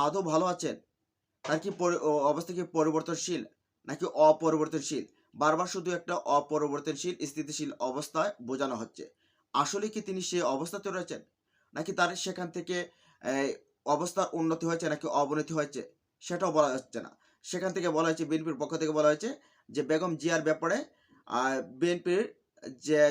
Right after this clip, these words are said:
যুগ্ম মহাসচিব রহুল কবির রেজভী বলবেন এবং বেগম জিয়ার যে চিকিৎসক রয়েছেন এজেড এম জাহিদ, আহ, হোসেন, তিনি বলবেন। এছাড়া বাইরে কেউ ব্রিফিং করতে পারবেন না। এখন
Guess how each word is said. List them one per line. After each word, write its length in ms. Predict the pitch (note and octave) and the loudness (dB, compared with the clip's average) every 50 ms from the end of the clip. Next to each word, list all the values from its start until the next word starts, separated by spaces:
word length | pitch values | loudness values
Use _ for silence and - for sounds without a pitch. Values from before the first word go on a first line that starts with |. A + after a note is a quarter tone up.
| C#3 C3+ | 6 0
যুগ্ম 160 | D3+ D#3+ E3 E3+ D#3 | -4 -2 0 0 2
মহাসচিব 380 | D3+ D#3 D#3 F3+ D#3+ D#3+ F#3 E3 C#3+ B2+ C#3+ | 2 2 2 0 -6 -6 -6 -6 -2 -2 -2
রহুল 240 | D3 C#3+ E3 F#3+ F#3 - | -2 0 0 -2 -2 -2
কবির 200 | F#3 E3+ E3+ D#3 C#3 D3 | -2 -2 -2 0 2 0
রেজভী 260 | D3 C#3+ C#3+ D3+ E3+ E3 | 0 0 -2 -6 -4 -2
বলবেন 220 | F#3 F3+ G#3+ C4 C4 _ D3 C#3+ | -2 -2 -2 -4 -4 _ -4 -4
এবং 140 | C#3+ F#3+ B3 - - B2 C3 | -2 -4 -6 -8 -12 -6 -4
বেগম 220 | D3+ D3 D3+ D3+ D3+ C#3 - | -2 0 0 -2 -2 -6 -4
জিয়ার 240 | C3 D#3 D#3 D3 C#3 C3 A2+ C3 | 0 2 2 2 2 -2 -4 -4
যে 80 | E3 A3 A#3+ - _ - | -4 -4 -4 -6 _ -12
চিকিৎসক 340 | D3+ C#3+ E3 F#3 - G3 F#3 - E3 | -12 -10 -8 -6 -8 -8 -6 -2 -4
রয়েছেন 240 | D#3 D3+ F#3 G#3+ A#3+ D4+ _ _ _ _ _ - - C#3 | -4 -2 -4 -8 -10 -10 _ _ _ _ _ -6 -4 -2
এজেড 220 | C3+ D#3 D#3 - - D#3+ | 0 0 0 0 0 -2
এম 80 | F#3 A#3 A#3+ - - B2 A#2 G#2+ - | -2 -2 -6 -8 -18 -18 -16 -2 2
জাহিদ, 400 | D3 C#3 C#3+ C3+ C#3+ F#3+ A3+ A3+ - | 2 2 2 2 0 -4 -6 -6 -8
আহ, 600 | - _ _ _ _ _ _ _ _ - A2+ C3 C3+ D3 | -20 _ _ _ _ _ _ _ _ -6 -2 -2 -2 -2
হোসেন, 260 | D3+ - F#3 G#3 A3+ A3+ _ _ _ _ | -2 -2 -2 -2 -4 -4 _ _ _ _
তিনি 200 | - E3 D#3+ E3 D#3+ C3+ | 0 2 2 2 2 2
বলবেন। 260 | B2 A#2 G#2+ F2 - - _ _ _ _ B2 | 0 -2 -2 -6 -10 -14 _ _ _ _ -2
এছাড়া 260 | D3+ - - F3 F#3+ G#3 F3+ A#2 C3+ | -2 0 0 0 0 0 2 2 4
বাইরে 280 | C#3 D3 D3+ E3 F#3 G3 - - | 4 6 4 4 2 -2 -4 -4
কেউ 140 | E3+ F#3+ A#3+ - - A#2+ A2+ G2+ | -4 -4 -4 -6 -8 -16 -18 -6
ব্রিফিং 300 | A2+ D3 F#3 F#3+ F3+ F#3+ F3+ D#3 | -2 -2 -2 0 -2 -6 -4 -2
করতে 200 | D3 B2 A#2 B2 - - | -4 -4 -4 -6 -6 -4
পারবেন 240 | A2+ G#2 G2+ G2+ F2+ - | -4 -4 -4 -6 -12 -14
না। 60 | - - _ _ _ _ _ _ _ _ _ _ _ _ _ _ _ _ - | -18 -20 _ _ _ _ _ _ _ _ _ _ _ _ _ _ _ _ -6
এখন 140 | F3 G#3+ | -2 -2